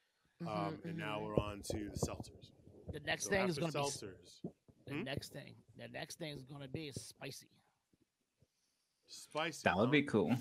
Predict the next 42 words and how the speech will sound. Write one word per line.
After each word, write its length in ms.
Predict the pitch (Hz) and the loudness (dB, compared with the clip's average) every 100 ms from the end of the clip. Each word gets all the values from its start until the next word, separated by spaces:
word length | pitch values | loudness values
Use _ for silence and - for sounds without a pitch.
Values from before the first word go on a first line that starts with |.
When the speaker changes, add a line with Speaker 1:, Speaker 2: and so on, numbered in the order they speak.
| - - | 2 10
Speaker 4:
I'd 220 | 95 117 | 12 12
be 240 | 131 113 | 8 8
Speaker 3:
Different 40 | 98 80 | 6 4
Speaker 4:
down 0 | - | 4
for 80 | 113 | 4
Speaker 3:
flavor 200 | 120 135 | 4 4
Speaker 4:
that. 80 | 160 | 0
Speaker 3:
spices, 1000 | - 165 165 143 180 180 175 165 - - - _ _ _ | -8 -6 -6 -8 -8 -8 -8 -10 -12 -18 -20 _ _ _
Speaker 1:
So 260 | - - 190 | -14 4 4
Speaker 3:
maybe. 440 | 147 143 139 143 - | 4 -4 -10 -14 6
Speaker 1:
Bud 180 | 190 196 | 10 12
Light 240 | 180 196 - | 12 10 12
also 320 | 170 170 170 | 10 10 4
has, 360 | 160 151 151 - | 6 6 6 4
like, 180 | 151 - | 0 2
a 60 | |
new, 420 | 147 147 143 143 123 | 2 2 4 2 2
um, 360 | 143 143 139 139 | 0 0 0 -2
variety 380 | 151 151 143 143 | 2 6 6 4
pack 320 | - 139 - - | 2 0 0 -2
of 180 | 135 - | -4 -2
clamatos, 760 | - 135 135 139 - 143 - - _ | 0 4 4 4 -2 -8 -12 -14 _
different 300 | - 147 147 - | -10 -4 -6 -4
flavored 440 | 143 147 131 135 - - | -4 -2 -4 -8 -12 -8
Speaker 3:
That's 100 | 143 | -2
kinda 280 | 135 196 214 | 0 2 2
what 100 | 196 | 2
I 40 | 175 | 0
Speaker 1:
clamatos. 40 | |
Speaker 3:
was, 120 | 151 | -2
that's 280 | - 190 196 | -2 -2 -2
kinda 220 | - 208 196 | -4 -6 -6
what 100 | 175 | -6
I 120 | 160 | -8
was 140 | 143 | -8
thinking, 420 | - 165 139 131 | -10 -10 -10 -16
the 80 | 131 | -18
whole 100 | 113 | -12
new 60 | 110 | -6
Speaker 2:
Yeah, 200 | 110 110 | -4 -4
I 0 | |
Speaker 3:
stuff, 120 | 117 | -4